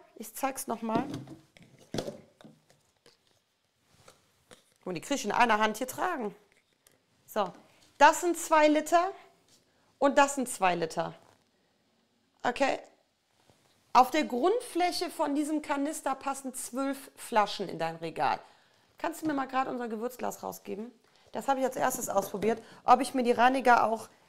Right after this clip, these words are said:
weil das sind ja die beliebtesten Reiniger, die, die am meisten im Kanister nachgekauft werden. Senfkörner.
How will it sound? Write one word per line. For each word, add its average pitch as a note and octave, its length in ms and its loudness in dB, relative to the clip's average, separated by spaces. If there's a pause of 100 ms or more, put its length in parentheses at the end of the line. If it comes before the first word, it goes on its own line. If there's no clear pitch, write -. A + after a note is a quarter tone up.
(160)
weil G#3+ 100 6
das C4 140 4
sind D#4 80 -2
ja D#4+ 60 2
die C4+ 120 -2
beliebtesten C4 480 -4
Reiniger, A#3 480 0
die, C4 140 -2
die C#4 100 0
am B3 220 0
meisten C#4+ 360 0
im C#4 120 -2
Kanister C#4 360 -2
nachgekauft G#3+ 640 -4
werden. D3+ 280 -4 (4000)
Senfkörner. D#3+ 960 0